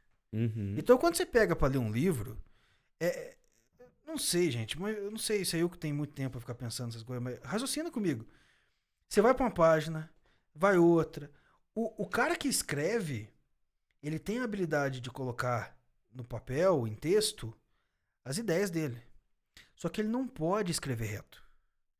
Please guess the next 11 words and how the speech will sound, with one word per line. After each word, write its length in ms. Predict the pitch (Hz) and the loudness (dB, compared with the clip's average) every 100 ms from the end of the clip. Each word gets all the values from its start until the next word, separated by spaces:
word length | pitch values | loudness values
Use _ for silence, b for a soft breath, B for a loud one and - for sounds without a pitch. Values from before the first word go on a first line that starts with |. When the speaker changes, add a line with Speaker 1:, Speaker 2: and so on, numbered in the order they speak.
| _ _ _ _ | _ _ _ _
Speaker 1:
Ele 100 | 95 | -12
tem 280 | 92 90 87 | -10 -8 -8
que 340 | 87 113 131 151 | -8 -8 -8 -8
Speaker 2:
Ele 120 | 165 | -8
tem 180 | - 208 | -4 -6
que, 100 | 214 | -4
ele 80 | 196 | -6
tem 140 | 208 | -2
que 60 | 240 | 0
mudar. 520 | 233 185 240 139 - - _ _ _ _ _ _ - | 4 6 4 0 -6 -20 _ _ _ _ _ _ -10
Entendeu? 420 | 113 165 196 | -2 0 0